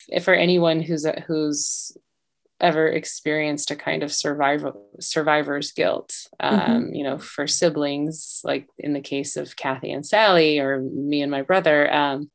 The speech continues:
Speaker 1: it's, I've experienced it as a,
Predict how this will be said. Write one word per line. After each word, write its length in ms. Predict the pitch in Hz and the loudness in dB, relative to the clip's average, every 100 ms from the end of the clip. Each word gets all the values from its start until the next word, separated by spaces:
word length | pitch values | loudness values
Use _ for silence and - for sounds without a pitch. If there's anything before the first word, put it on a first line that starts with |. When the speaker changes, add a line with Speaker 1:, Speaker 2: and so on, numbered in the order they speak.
| _ - | _ 0
Speaker 1:
it's, 540 | 165 - - - - _ _ - - | 0 0 -4 -4 -8 _ _ -8 2
I've 280 | 180 175 170 | 6 6 4
experienced 680 | 170 - 165 156 151 - 147 | 0 2 4 4 0 -2 0
it 240 | 156 - | 0 0
as 880 | - 147 143 143 143 - - - - _ - | 2 4 4 2 -2 -4 -4 -6 -8 _ -6
a, 680 | 156 147 139 151 147 156 | -2 0 -2 -4 -6 -8